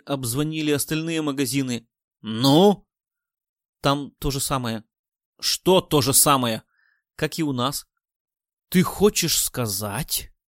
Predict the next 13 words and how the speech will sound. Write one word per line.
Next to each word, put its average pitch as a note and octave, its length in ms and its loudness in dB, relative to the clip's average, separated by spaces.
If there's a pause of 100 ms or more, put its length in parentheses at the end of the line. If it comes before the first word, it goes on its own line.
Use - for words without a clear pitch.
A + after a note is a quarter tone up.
(800)
Голос A#2+ 440 0
Скворцова F#3+ 880 -4
стал - 380 -4
вкрадчиво B2+ 680 -6
ядовитым. B2+ 840 -8 (1080)
«Что - 300 -6
вся - 280 -4
сеть - 640 -4 (420)
торгует G#2+ 720 -4
в G#2 200 -8
двадцать G2+ 680 -6
раз G#2+ 520 -4
дешевле?» G#2+ 1040 -2